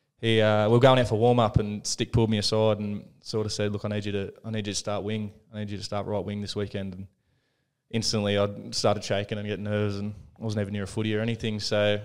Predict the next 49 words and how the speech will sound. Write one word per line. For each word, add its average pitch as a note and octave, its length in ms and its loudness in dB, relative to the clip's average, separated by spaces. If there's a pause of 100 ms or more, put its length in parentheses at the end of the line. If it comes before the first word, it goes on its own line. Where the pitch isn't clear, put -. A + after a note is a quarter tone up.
(160)
yeah, A2+ 180 0
he, G#2 200 -2 (340)
he A#2+ 100 -4
broke D3 240 8
the B2 60 2
news B2+ 220 4
pretty, A#2+ 360 -2
uh, G#2+ 300 -2 (800)
pretty A#2 160 -6
bluntly A2+ 340 -2
to G#2+ 200 -6
me. B2+ 160 -8
It C3+ 60 -8
wasn't, A2+ 420 -2
wasn't A#2 260 -6
a - 20 -6
big G#2 320 -8
ceremony A2 420 -2
or A2 60 -2
anything. A2 260 -6
It B2+ 60 -4
was G2+ 100 -6
just, - 280 -6 (500)
"This A2 160 -4
is A2 80 -8
your G#2+ 60 0
job, A2 300 4
go A2+ 200 2
and G2+ 80 -4
do A2+ 200 4
it." - 100 0
And G#2+ 260 -6
that's A2+ 160 0
how A2 80 0
I G#2 40 0
took A2+ 220 -6
it. A#2+ 100 -6 (200)
I - 20 -20
took A2 180 -6
it G#2 80 -2
as G2 100 -6
my G#2+ 100 2
job. A2+ 300 6
I A2 40 4
gotta G#2+ 180 4
go G#2+ 160 2
and G2+ 80 -2
do G#2+ 220 4
it. - 80 0